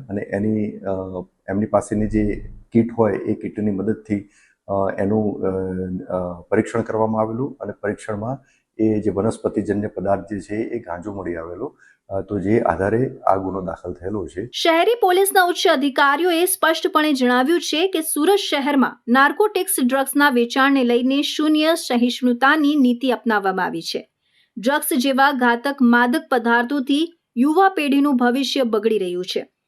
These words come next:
Speaker 2: અને તેને ધ્યાનમાં રાખીને આવા તત્વો સામે કડકમાં કડક પગલાં લેવામાં આવી રહ્યા છે. આ મામલે પોલીસે એન ડી પી એસ એક્ટ હેઠળ ગુનો નોંધી આગળની તપાસ શરૂ કરી છે.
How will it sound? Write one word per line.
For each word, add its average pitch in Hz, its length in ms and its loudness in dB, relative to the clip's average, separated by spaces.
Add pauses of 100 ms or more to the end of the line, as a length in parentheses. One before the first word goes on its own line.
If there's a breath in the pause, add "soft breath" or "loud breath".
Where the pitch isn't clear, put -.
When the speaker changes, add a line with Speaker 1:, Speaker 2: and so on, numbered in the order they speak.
(220)
Speaker 2:
અને 247 180 0
તેને 269 220 0
ધ્યાનમાં 262 460 2
રાખીને 294 520 2
આવા 262 300 2
તત્વો 254 400 -2
સામે 262 400 2
કડકમાં 262 520 2
કડક 240 400 0
પગલાં 277 300 2
લેવામાં 269 380 2
આવી 254 160 2
રહ્યા 175 260 0
છે. - 280 -12 (640 soft breath)
આ 254 100 4
મામલે 359 440 4
પોલીસે 339 640 2
એન 277 180 2
ડી 370 100 2
પી 381 180 -2
એસ 320 220 0
એક્ટ 294 260 -2
હેઠળ 277 400 0
ગુનો 240 260 2
નોંધી 254 400 2
આગળની 302 460 0
તપાસ 262 380 0
શરૂ 226 260 -2
કરી 175 280 -6
છે. - 260 -8